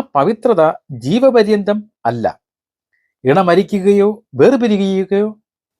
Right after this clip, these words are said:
ചെയ്താൽ കരിമീൻ വിധവയായി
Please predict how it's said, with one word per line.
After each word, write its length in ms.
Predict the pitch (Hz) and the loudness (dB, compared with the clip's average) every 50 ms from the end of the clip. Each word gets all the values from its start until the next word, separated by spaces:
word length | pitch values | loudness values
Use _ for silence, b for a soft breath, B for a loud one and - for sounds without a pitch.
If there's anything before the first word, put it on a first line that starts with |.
| _ _ _ _ _ _ _ _ - | _ _ _ _ _ _ _ _ -2
ചെയ്താൽ 460 | - 139 202 208 208 156 123 113 110 117 - _ _ _ _ _ _ _ _ _ _ - | 0 2 2 4 2 2 0 -2 -6 -10 -16 _ _ _ _ _ _ _ _ _ _ 0
കരിമീൻ 400 | 147 175 220 214 220 220 226 226 220 220 - _ _ _ _ _ _ | 0 2 2 2 2 2 2 0 -2 -8 -12 _ _ _ _ _ _
വിധവയായി 680 | 131 135 127 - 262 240 240 220 208 196 180 180 180 | -8 -4 0 0 0 0 0 0 0 0 -2 -2 -4